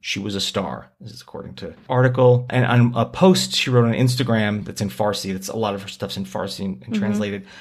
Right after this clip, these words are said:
Speaker 1: "I think I'm doing a great job. I've never fallen in love and never gotten married. I have no physical or psychological diseases, but I live on a planet that is full of injustice and diseases."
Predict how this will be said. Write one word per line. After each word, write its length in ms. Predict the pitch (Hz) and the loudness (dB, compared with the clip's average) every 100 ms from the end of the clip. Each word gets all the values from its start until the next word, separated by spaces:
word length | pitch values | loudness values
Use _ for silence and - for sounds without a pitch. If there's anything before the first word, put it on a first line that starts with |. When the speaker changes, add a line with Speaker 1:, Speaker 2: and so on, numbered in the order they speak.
| - | -4
Speaker 1:
"I 120 | 135 | 2
think 120 | 190 | 6
I'm 100 | 190 | 6
doing 180 | 170 165 | 6 4
a 60 | 131 | 4
great 280 | 120 123 123 | 4 2 2
job. 460 | 110 104 - - _ _ _ _ | -4 -6 -8 -12 _ _ _ _
I've 140 | 120 | -2
never 220 | 135 170 190 | 2 4 2
fallen 380 | 185 175 165 | 0 0 0
in 140 | 147 127 | 0 4
love 360 | 120 110 101 - | 6 4 0 -2
and 100 | 120 | 0
never 200 | 113 120 | 2 0
gotten 280 | 113 113 | -2 -2
married. 440 | 107 107 101 95 95 | -4 -4 -4 -6 0
I 120 | 123 | 2
have 100 | 135 | 2
no 180 | 139 165 | 4 2
physical 760 | - 170 170 190 180 185 180 _ _ | 0 -2 0 0 0 0 -2 _ _
or 100 | 123 | -4
psychological 640 | 123 139 139 139 131 123 120 | 0 2 4 4 4 2 2
diseases, 640 | 113 107 117 101 82 - - - | 0 2 0 0 -6 -10 -16 -8
but 100 | 120 | 0
I 60 | 113 | 2
live 200 | 120 147 | 4 4
on 120 | 180 | 4
a 40 | 185 | 2
planet 600 | - 123 110 110 - - | 0 2 4 2 -2 -8
that 100 | 104 | -4
is 120 | 107 | -4
full 240 | - 120 143 | -2 0 2
of 80 | |
injustice 720 | 156 135 120 95 - 95 - - | 0 2 0 0 -4 -6 -8 -8
and 180 | 110 107 | -2 0
diseases." 680 | 104 98 98 95 53 62 - | 0 0 0 0 -4 -10 -12